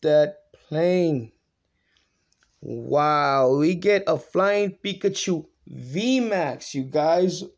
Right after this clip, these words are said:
Wow, I'm, at this point, I'm not even disappointed. I'm not getting my Venusaur, Charizard, or Blastoise. Wow,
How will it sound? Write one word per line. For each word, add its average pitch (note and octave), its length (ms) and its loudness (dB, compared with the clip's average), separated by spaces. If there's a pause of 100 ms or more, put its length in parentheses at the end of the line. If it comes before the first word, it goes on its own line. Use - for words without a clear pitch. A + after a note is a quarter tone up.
(460)
Wow, D3+ 720 0
I'm, D#3+ 240 -2 (320)
at F3 220 -2
this G#3+ 220 2
point, G#3+ 520 -2 (320)
I'm - 180 -4
not G#3 180 0
even F3+ 240 0
disappointed. F3+ 600 0
I'm E3+ 100 2
not F#3 160 0
getting F3+ 260 2
my C#3 140 0
Venusaur, F3+ 840 0 (280)
Charizard, F#3 600 2
or G3+ 40 2
Blastoise. G3 840 2
Wow, F#3+ 1400 4